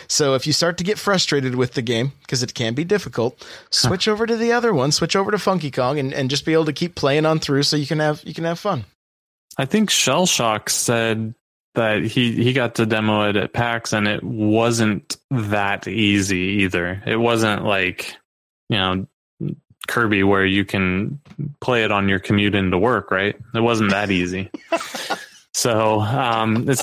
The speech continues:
Speaker 2: sounds like it's still challenging. You can't just be t-, totally horrible at the game and expect to win. So that's good.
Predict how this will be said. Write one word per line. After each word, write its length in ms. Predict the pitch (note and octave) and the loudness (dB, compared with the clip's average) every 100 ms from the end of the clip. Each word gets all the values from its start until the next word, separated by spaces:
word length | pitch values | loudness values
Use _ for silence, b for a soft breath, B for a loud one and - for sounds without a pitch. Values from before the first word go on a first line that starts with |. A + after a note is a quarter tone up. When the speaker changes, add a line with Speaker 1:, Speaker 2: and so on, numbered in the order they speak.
| - | -2
Speaker 2:
sounds 180 | F#3 F#3 | -2 0
like 120 | C#3+ | 0
it's 120 | B2 | -2
still 200 | - C#3 | 0 0
challenging. 600 | A2+ B2 A#2 G#2 F#2+ F#2+ | 0 0 0 2 0 0
You 160 | G2 G2 - | 0 -2 -4
can't 320 | A#2+ A2+ A2 | -4 -2 -4
just 160 | G#2 - | -4 -2
be 120 | G2+ | -4
t-, 120 | - - _ _ _ - | -6 -18 _ _ _ -4
totally 380 | D#3 C#3+ B2 G2 | 0 2 2 2
horrible 440 | B2+ B2+ A2+ G2+ | 2 2 2 0
at 100 | F#2 | 0
the 100 | G#2+ | -2
game 260 | G2+ G2 G2 | 0 0 0
and 80 | |
expect 380 | G2 - A2 - | 0 -2 -4 -2
to 100 | G#2+ | 0
win. 340 | G2+ G2 F#2 F#2 | 2 2 0 -4
So 380 | - F#2 F#2 F#2 _ _ _ _ _ - | -2 -2 -2 -6 _ _ _ _ _ -6
that's 160 | D#3+ - | -4 -2
good. 240 | C#3 - | -4 -4